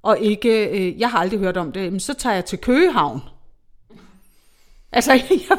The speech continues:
ved ikke, men det er, det har jeg da hørt flere gange. Så derfor kan jeg da godt et eller andet sted, øh, der er der noget genkendelighed i det, når, når, øh, Jakob også siger det her. Han nævner også det her.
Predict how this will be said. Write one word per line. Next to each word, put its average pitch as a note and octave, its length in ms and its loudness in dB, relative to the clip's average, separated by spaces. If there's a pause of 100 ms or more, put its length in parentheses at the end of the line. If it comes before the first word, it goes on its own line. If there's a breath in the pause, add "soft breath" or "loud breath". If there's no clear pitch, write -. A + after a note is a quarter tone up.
ved G#4+ 100 10
ikke, G#4+ 120 -2 (180 loud breath)
men D4 140 4
det E4 180 0
er, E4 80 0
det F4+ 340 -4
har F4 80 -2
jeg C4+ 160 0
da B3 60 -2
hørt C4 240 -6
flere G#4 340 -6
gange. A3 320 -4 (720)
Så - 200 -8
derfor E4 240 -4
kan D#4 140 -6
jeg C#4 80 -2
da C#4 40 -6
godt C#4 280 -6
et D4 60 -10
eller C#4+ 120 -6
andet D4 140 -2
sted, C4+ 280 -6 (680)
øh, G#3+ 160 -4 (240)
der C4 60 2
er C4 40 4
der C4 80 0
noget B3 220 2
genkendelighed C4 600 -2
i A#3 80 -4
det, D4 220 -2 (360 loud breath)
når, B3 260 0
når, A3+ 420 0
øh, F#3 360 -4 (320)
Jakob C4 300 0
også - 220 -2
siger D#4+ 320 0
det D4 100 -2
her. G#3+ 160 -2
Han D4+ 160 -2
nævner D#4+ 240 0
også - 220 -6
det B3+ 100 -4
her. E3+ 180 -6